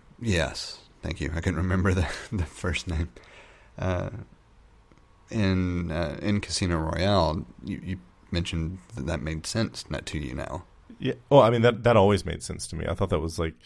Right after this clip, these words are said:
Speaker 2: that. So, you know, Bond's a beautiful man. He, he, um, he's got a mark. Uh, I can't remember his name. Was it Dominique? No, that was, what was, ah,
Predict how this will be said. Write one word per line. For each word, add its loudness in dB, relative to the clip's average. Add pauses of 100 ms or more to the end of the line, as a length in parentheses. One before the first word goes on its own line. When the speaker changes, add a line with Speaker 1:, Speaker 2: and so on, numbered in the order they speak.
(420)
Speaker 2:
that. 0
So, 0 (560)
you -8
know, -8
Bond's -6
a -4
beautiful -6
man. -6
He, -8 (220)
he, -8 (600)
um, -6 (480)
he's -4
got -2
a -4
mark. -4
Uh, -8
I -14
can't -8
remember -6
his -6
name. -8
Was -6
it -8
Dominique? -6 (760)
No, -4 (140)
that -4
was, -12 (1080)
what -10
was, -10 (760)
ah, -12